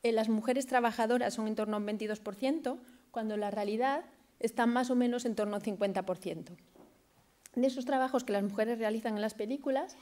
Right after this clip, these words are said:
pues, por ejemplo, que sean ceos es solamente un catorce por ciento de ellas. Eh, una cosa que me llamó mucho la atención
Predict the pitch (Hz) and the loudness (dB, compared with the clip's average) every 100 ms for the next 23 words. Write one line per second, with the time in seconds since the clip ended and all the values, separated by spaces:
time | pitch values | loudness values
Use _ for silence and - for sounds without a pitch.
0 | - - - - 214 214 208 214 240 226 | -20 -20 -20 -6 -4 -2 -2 0 0 0
1 | 208 247 240 240 - 254 226 214 - - | -2 0 0 0 0 0 0 -4 -10 -14
2 | - 220 220 226 226 214 214 208 220 208 | -8 -2 0 0 0 0 0 0 -2 -2
3 | 208 202 208 196 208 269 269 359 - - | -4 -4 -2 0 2 2 2 -2 -8 -20
4 | _ _ _ - - 226 220 220 220 254 | _ _ _ -10 -2 0 2 2 4 4
5 | 254 254 262 240 233 226 233 247 254 247 | 2 0 0 2 2 2 2 2 2 0
6 | 240 233 214 233 262 247 - - | 0 0 -2 0 0 0 -2 -14